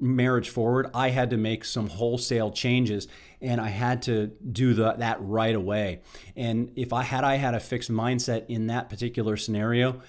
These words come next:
I don't know if she and I would still be together. I, I prayed, I meditated, I went inward, I read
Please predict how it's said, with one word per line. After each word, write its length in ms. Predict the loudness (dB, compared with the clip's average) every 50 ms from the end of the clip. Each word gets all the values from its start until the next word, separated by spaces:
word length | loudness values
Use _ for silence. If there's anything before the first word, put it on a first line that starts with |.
| -18 -8 -4
I 80 | -2
don't 200 | 0 0 2 2
know 300 | 2 2 2 2 2 0 0
if 260 | -2 -2 -2 -4 -8 -10
she 220 | -6 -4 -2 -2
and 100 | -2 0
I 80 | -2 -2
would 180 | -2 -2 -2
still 240 | -4 -2 -2 -2 -2
be 140 | -2 -2 -4
together. 560 | -4 -4 -2 0 0 0 0 0 -2 -6 -10 -16 -20 -20 -20 -20 -20 -20 -20 -10 -6
I, 220 | -4 -2 -2 -4 -6 -8
I 100 | -12 -12
prayed, 640 | -10 -12 -14 -10 -2 2 4 6 6 6 6 6 4 2
I 120 | -2 -4 -2
meditated, 880 | 0 2 2 4 4 4 4 2 2 0 0 0 0 0 -2 -2 -4 -10 -18 -20 -14 -8
I 120 | -6 -4
went 240 | -2 -2 -2 -4 -4 -2
inward, 580 | 0 2 4 6 6 6 6 4 2 0 -4 -6
I 120 | -6 -6 -6
read 520 | -4 0 2 4 4 4 2 0 -2 -6